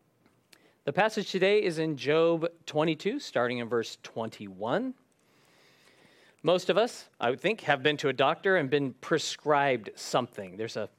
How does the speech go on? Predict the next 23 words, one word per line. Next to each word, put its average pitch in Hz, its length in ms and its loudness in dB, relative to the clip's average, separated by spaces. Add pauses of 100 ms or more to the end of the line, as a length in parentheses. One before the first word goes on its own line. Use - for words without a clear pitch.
(120)
qualified 214 840 2
medical 185 640 2
practitioner 185 840 0
who 156 180 -2
has 110 340 -4 (160)
written 208 500 0 (480)
instructions 131 760 -2
about 107 340 -4
some 156 340 0 (280)
medication 151 600 0
to 113 140 -8
take 107 400 -4
or 110 80 -2
a 107 60 -6
course 165 340 0
of 135 120 -4
antibiotics 139 920 2
or 123 180 0 (720)
particular 190 540 2
stretches 160 640 0
or 135 160 2
exercises 107 1080 -2
and, 104 240 -10